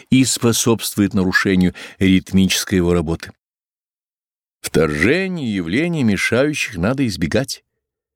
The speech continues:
При суждении о явлениях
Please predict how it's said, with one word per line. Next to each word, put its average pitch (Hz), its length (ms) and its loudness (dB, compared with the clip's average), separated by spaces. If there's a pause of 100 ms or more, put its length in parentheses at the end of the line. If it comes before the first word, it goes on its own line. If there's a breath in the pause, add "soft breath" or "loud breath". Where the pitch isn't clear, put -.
(580)
При 110 180 4
суждении 117 720 0
о 87 80 2
явлениях 85 800 0